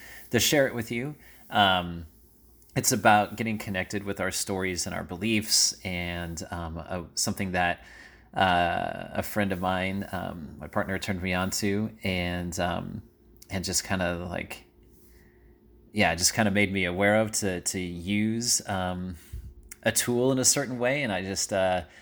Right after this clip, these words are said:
I just really connected with how this could be, at least for myself and maybe others, a profound way of, uh,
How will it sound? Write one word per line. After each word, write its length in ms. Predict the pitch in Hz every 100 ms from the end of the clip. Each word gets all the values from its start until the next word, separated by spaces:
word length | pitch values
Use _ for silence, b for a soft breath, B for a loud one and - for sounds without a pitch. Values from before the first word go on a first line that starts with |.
| B B B B -
I 80 | 98
just 200 | 98 -
really 160 | 117 98
connected 440 | 104 95 - 101
with 140 | 92
how 160 | - 95
this 200 | 95 -
could 140 | 101
be, 840 | 90 90 87 87 87 82 - - -
at 120 | 117
least 180 | 147 175
for 100 | 139
myself 560 | 98 85 - 110 120 -
and 80 | 95
maybe 280 | 92 90
others, 400 | 90 90 85 90
a 100 | -
profound 500 | 95 92 98 90 87
way 260 | 87 87 85
of, 220 | 85 - 85
uh, 240 | 87